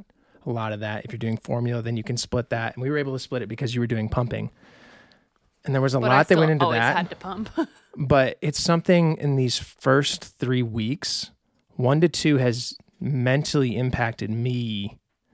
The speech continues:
Speaker 1: much more, much more. And maybe that's because I f-, maybe the first time I, I knew I wasn't prepared and I was just gonna figure it out and work it
Speaker 2: Mm-hmm.
Speaker 1: out.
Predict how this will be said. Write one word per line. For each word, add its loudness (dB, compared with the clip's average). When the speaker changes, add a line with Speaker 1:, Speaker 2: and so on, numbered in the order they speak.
Speaker 1:
much 0
more, -8
much -6
more. -8
And 4
maybe 6
that's 6
because 0
I 4
f-, -8
maybe 2
the 6
first 2
time 2
I, 0
I -2
knew 2
I 2
wasn't 0
prepared 0
and 0
I 0
was -4
just -6
gonna -4
figure -4
it 0
out -2
and -2
work -2
it -6
Speaker 2:
Mm-hmm. -4
Speaker 1:
out. -2